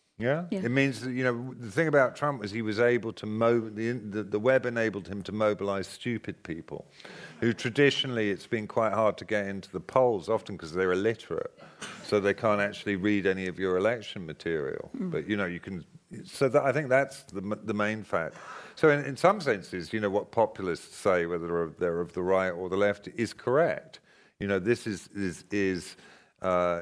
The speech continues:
Speaker 1: you know, the great thing about the web is that, is that it attacks the elites. Uh,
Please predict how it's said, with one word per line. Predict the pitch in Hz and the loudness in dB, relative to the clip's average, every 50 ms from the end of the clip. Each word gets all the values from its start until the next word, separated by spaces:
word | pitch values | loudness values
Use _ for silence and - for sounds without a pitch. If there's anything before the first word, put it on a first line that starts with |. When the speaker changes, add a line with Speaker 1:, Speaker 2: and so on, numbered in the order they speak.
| 90 - | -6 -10
Speaker 1:
you | - 113 107 92 | -10 -8 -8 -8
know, | 87 87 | -8 -6
the | 87 95 | -6 -2
great | 92 110 110 107 104 - | 2 4 4 4 2 -2
thing | - 98 92 | -8 -8 -4
about | 87 92 92 87 | -2 0 0 0
the | 87 98 | 0 0
web | 98 95 92 90 | 0 2 2 0
is | 87 78 | -4 -6
that, | - 98 87 85 | -6 -10 -10 -6
is | 90 95 80 76 | -6 -6 -6 -4
that | 80 95 92 87 | -4 -4 -2 -2
it | 90 90 85 90 | -2 -4 -4 -4
attacks | 95 - - - - 123 107 98 - - - - - - - - 82 | -6 -8 -8 -6 -6 -4 -4 -4 -6 -10 -16 -18 -18 -18 -18 -12 -6
the | 90 90 90 | -4 -2 0
elites. | 90 92 101 117 120 101 78 76 78 - - - - - - - - - - - - - _ _ | 2 2 4 4 2 2 -2 -6 -12 -16 -16 -16 -16 -16 -18 -20 -20 -20 -20 -20 -20 -20 _ _
Uh, | _ 107 110 113 117 120 | _ 2 2 2 2 0